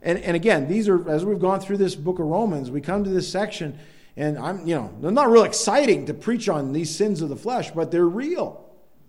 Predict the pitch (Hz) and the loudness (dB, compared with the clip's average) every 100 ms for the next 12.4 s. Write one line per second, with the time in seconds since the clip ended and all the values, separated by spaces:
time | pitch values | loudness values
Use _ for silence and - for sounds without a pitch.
0 | - 156 165 156 - 208 226 185 151 - | -8 -4 -2 -4 -6 -6 -4 -4 -4 -8
1 | - 139 143 160 175 151 - 175 160 147 | -10 -6 -4 -2 -2 -2 -8 -6 -4 -4
2 | 165 160 135 - - - - - 139 - | -6 -8 -10 -12 -18 -20 -14 -6 -6 -2
3 | 156 151 - 139 131 127 120 117 - 139 | -2 -2 -4 -6 -4 -4 -4 -6 -6 -6
4 | 139 135 131 123 - 131 127 107 - 127 | -4 -4 -4 -6 -4 -6 -6 -10 -10 -10
5 | 117 113 - - - - - - - - | -10 -10 -14 -20 -20 -20 -20 -20 -20 -4
6 | 127 131 123 - 147 143 127 - - - | 0 2 0 2 2 2 -8 -10 -18 -12
7 | 139 123 123 127 127 127 104 - 135 135 | -8 -4 -2 0 0 -2 -6 -8 -6 -4
8 | 131 139 131 143 - 143 139 107 110 113 | -4 -4 -2 -2 -4 -8 -6 -8 -6 -6
9 | 113 117 113 104 120 110 104 - - - | -6 -6 -8 -6 -8 -8 -10 -14 -20 -20
10 | - - - - - - - - - - | -20 -20 -20 -20 -20 -20 -20 -20 -20 -20
11 | - - - - 165 170 151 120 - 156 | -20 -20 -4 6 6 6 -2 -2 0 2
12 | 151 127 120 | 2 2 -2